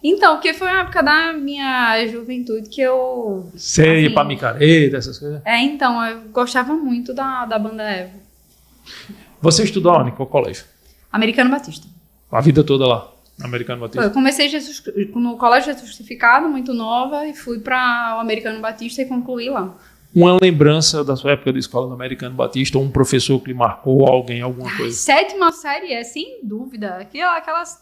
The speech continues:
Speaker 1: turma dali é inesquecível.
Speaker 2: Sétima?
Speaker 1: E aí, quem foi da minha sétima é, sabe.
Speaker 2: <laughs> Porque era danado ou porque
Speaker 1: Então, porque existia uma brincadeira que a gente tava falando no grupo da escola esses dias, né? Teve uma novela que tinha um, um amigo imaginário,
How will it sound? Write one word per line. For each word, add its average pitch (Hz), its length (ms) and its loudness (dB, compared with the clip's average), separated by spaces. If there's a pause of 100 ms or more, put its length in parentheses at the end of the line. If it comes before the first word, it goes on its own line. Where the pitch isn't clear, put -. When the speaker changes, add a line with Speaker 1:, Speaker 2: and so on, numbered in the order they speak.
(180)
Speaker 1:
turma 262 260 -6
dali 233 340 -6
é 262 380 -12
inesquecível. 220 760 -16 (260)
Speaker 2:
Sétima? - 260 2
Speaker 1:
E 294 80 8
aí, - 60 -2
quem 466 240 2
foi 320 120 4
da 311 80 -2
minha 311 200 -8
sétima 269 460 -2
é, 349 180 0
sabe. - 640 -2 (760)
Speaker 2:
<laughs> - 800 -14
Porque 220 200 6
era 196 200 4
danado 175 440 4
ou 226 120 6
porque 160 920 2 (320)
Speaker 1:
Então, 330 440 2
porque 294 240 -6 (320)
existia 294 440 0
uma 311 80 2
brincadeira 285 460 -2
que 302 60 -16
a - 20 -14
gente 294 120 -16
tava 262 220 -8
falando 240 300 -6
no 226 80 -12
grupo 214 160 -10
da 220 100 -4
escola 208 540 -4
esses 214 380 -10
dias, 180 220 -16
né? 185 220 -16
Teve 208 200 -6
uma 240 120 -2
novela 220 640 -6
que 220 220 -20
tinha 196 320 -12
um, 202 640 -14
um 202 120 -8
amigo 202 240 -8
imaginário, 202 680 -8